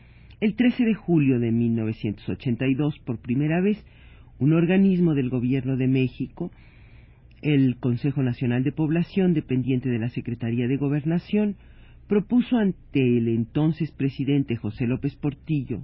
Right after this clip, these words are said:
durante la reunión a-, anual de conapo, la despenalización del aborto. Guadalupe Rivera Marín,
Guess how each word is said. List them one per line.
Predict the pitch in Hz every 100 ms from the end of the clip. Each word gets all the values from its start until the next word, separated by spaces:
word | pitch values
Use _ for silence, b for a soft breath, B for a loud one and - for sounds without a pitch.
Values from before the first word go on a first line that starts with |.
| 139
durante | 127 123 117 117
la | 113
reunión | 113 117 131 143
a-, | 143 - -
anual | 131 131 139 135 123
de | 107 101
conapo, | - 113 139 127 - 120 b b b b b
la | 180
despenalización | 180 - 160 151 143 - 131 131 143 123 - 127 127
del | 117
aborto. | 107 80 67 - - 98 b b b b b b -
Guadalupe | 147 139 143 139 135
Rivera | 120 123 120
Marín, | 117 113 123 139